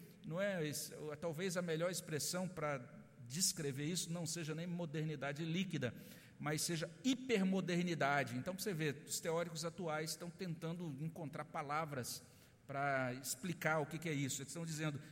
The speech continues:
tudo aquilo que tinha na modernidade agora cresceu, não apenas cresceu, mas também adquiriu grande velocidade, não é? É o que ele chama de hipermodernidade, com toda uma ênfase, especialmente agora no consumo e,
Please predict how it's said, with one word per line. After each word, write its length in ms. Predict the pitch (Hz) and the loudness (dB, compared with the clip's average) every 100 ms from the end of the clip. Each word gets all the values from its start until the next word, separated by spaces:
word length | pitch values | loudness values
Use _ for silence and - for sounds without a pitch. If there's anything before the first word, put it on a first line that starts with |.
| - | -10
tudo 180 | 277 247 | -8 -8
aquilo 220 | - 233 | -4 -2
que 100 | 226 | -2
tinha 200 | - 214 | 0 2
na 100 | 208 | 2
modernidade 640 | 202 185 185 147 170 180 | 2 2 2 2 2 2
agora 220 | 175 185 190 | 0 2 0
cresceu, 1080 | - - 233 226 - - 240 254 254 254 247 - - - - | -4 -4 0 2 2 2 2 4 2 -2 -6 -14 -18 -18 -6
não 140 | 208 | -4
apenas 420 | 233 214 196 - - - | -2 0 0 0 -4 -6
cresceu, 640 | 208 196 - 196 220 240 226 | -2 0 0 4 6 6 4
mas 220 | 202 202 | 0 0
também 520 | 220 180 190 196 165 - - | 0 0 0 0 -2 -8 -8
adquiriu 420 | - - 190 190 | -6 -4 0 0
grande 400 | 170 151 233 202 | 2 4 6 4
velocidade, 920 | 196 196 190 - 190 143 139 147 127 117 | 2 2 4 2 2 2 0 0 -2 -2
não 100 | 135 | -4
é? 80 | 147 - - - | -4 -14 -16 -6
É 80 | |
o 60 | 139 | -6
que 100 | 165 | -4
ele 60 | 147 | -4
chama 200 | 165 156 | -2 -2
de 140 | 147 120 - - | -4 -8 -12 -6
hipermodernidade, 1080 | 202 - 180 180 175 156 156 143 139 135 120 - - | -6 -4 -4 -4 -4 -2 -2 0 2 2 -2 -10 -16
com 120 | - 160 | -2 0
toda 240 | 190 196 | 2 0
uma 180 | 202 170 | 2 4
ênfase, 320 | 185 156 139 | 4 4 0
especialmente 800 | 147 - 180 185 160 156 160 165 - - | -2 -2 -2 0 2 2 0 -4 -8 -14
agora 360 | - 135 147 160 | -8 0 2 4
no 100 | 160 | 4
consumo 800 | 160 175 170 - 185 185 175 | 2 0 4 4 4 4 6
e, 80 | 143 | 4